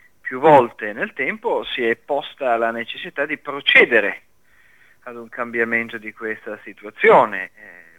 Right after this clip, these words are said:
in qualche maniera di dare la necessaria medicina al nostro vettore nazionale. Questi tentativi sono di volta in volta però stati bloccati da ragioni di carattere squisitamente politico.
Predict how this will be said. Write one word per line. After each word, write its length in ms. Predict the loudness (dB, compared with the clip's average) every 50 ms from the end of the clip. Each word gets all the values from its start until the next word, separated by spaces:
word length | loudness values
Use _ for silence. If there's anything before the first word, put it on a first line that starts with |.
| _ _ _ _
in 300 | _ _ _ _ -20 -20
qualche 120 | -20 -20
maniera 320 | -20 -10 -4 -2 0 0 0
di 140 | -2 0
dare 240 | 4 4 6 6 6
la 140 | 4 2 2
necessaria 840 | 2 0 -4 -6 -10 -12 -12 -4 2 4 4 4 4 2 0 0
medicina 800 | 0 -2 -6 -8 -4 0 2 2 2 2 0 -4 -6 -8 -12 -14 _ _ _ _ -20 -20 -20 -20 -20 -20 -20 _ _ _ _
al 180 | -12 -12 -12
nostro 680 | -10 -8 -6 -6 -6 -6 -10 _ -14 -10 -8 -8 -10 -10 _
vettore 440 | -20 -20 -18 -16 -14 -12 -12 -10 -10
nazionale. 680 | -10 -12 -14 -14 -14 -16 -16 -16 -18 -20 -20 -20 -20 -20 _ _ _ _ _ _ _ _ _ _ -20 -20 -20 -20 -20 -20 -20 _ _ _ _
Questi 300 | -8 -8 -6 -6 -6 -6
tentativi 840 | -6 -6 -6 -4 -4 -6 -6 -4 -6 -6 -4 -2 -2 0 0 0 -2
sono 520 | -4 -2 0 2 2 2 0 0 -2 -4 -4
di 100 | -6 -6
volta 320 | -4 -4 -4 -4 -6 -8
in 80 | -12 -10
volta 360 | -8 -8 -8 -8 -10 -14 -14
però 260 | -12 -8 -8 -8 -8
stati 400 | -8 -10 -12 -12 -12 _ -16 -20
bloccati 1200 | -20 _ _ _ -8 -8 -8 -8 -12 _ _ -2 0 0 0 -2 -6 -8 _ _ -20 -18 -18 -18 -12
da 140 | -6 -4 -4
ragioni 460 | -4 -4 -6 -8 -10 -12 -10 -10 -12
di 120 | -12 -12 -10
carattere 760 | -10 -8 -8 -6 -8 -8 -10 _ _ -14 -14 -12 -10 -10 -10
squisitamente 800 | -12 -12 -12 -12 -12 -12 -10 -8 -10 -8 -8 -8 -10 -10 -12 -14
politico. 640 | -8 -4 0 0 0 0 0 -4 -12 -18 _ _ _